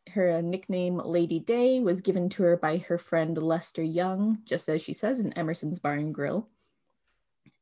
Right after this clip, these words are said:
Uh, and later in life, she was inducted into the Grammy Hall of Fame, as well as the National Rhythm and Blues Hall of Fame. So Billie Holiday's childhood, I think from here on, I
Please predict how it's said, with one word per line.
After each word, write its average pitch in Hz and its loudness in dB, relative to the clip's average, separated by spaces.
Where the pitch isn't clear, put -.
Uh, 175 -2
and 170 0
later 196 6
in 190 4
life, 185 2
she - -2
was 170 2
inducted 180 0
into 175 2
the 175 -2
Grammy 180 0
Hall 180 4
of 175 2
Fame, 165 -4
as 175 0
well 269 2
as 233 0
the 185 0
National 180 0
Rhythm 175 4
and 170 0
Blues 160 2
Hall - -4
of - -10
Fame. - -6
So 208 4
Billie 254 4
Holiday's 202 4
childhood, 180 2
I 175 2
think 233 0
from 208 2
here 233 2
on, 175 0
I 165 0